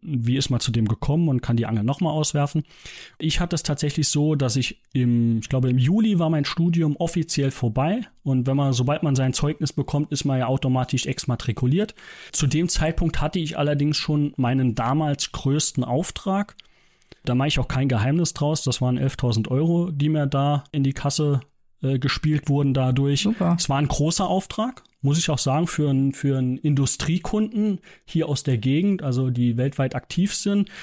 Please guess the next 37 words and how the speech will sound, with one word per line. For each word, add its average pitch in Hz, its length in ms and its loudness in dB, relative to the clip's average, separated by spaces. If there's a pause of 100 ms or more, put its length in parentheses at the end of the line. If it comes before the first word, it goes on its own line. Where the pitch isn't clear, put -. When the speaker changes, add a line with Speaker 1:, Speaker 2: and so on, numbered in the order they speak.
(160)
Speaker 1:
Jetzt - 220 -4
klingen 135 220 2
die 123 80 2
elftausend 123 500 0
Euro 131 220 2
gar 123 100 0
nicht 120 140 0
mehr 113 100 2
so 135 180 2
viel, 175 320 0 (360)
<laughs> - 360 -18
wenn 139 120 0
das 139 160 0
so 147 120 2
ein 147 260 2
Millionen- 151 440 4
und 147 80 2
Milliardenunternehmen 165 960 2
ist. 175 160 0
Aber 165 520 0 (400)
als, - 400 -2
als 156 180 -2
gerade 160 320 0
frisch - 320 -2
gebackener 160 840 0
Selbstständiger, 170 840 2
äh, - 760 -12
war 127 440 -2
das 160 320 0
definitiv 170 920 0
eine, 156 300 0
ein 151 140 2
schönes 160 320 2
Polster, 143 600 0
sage 117 280 2
ich 110 100 -6
mal. 139 220 2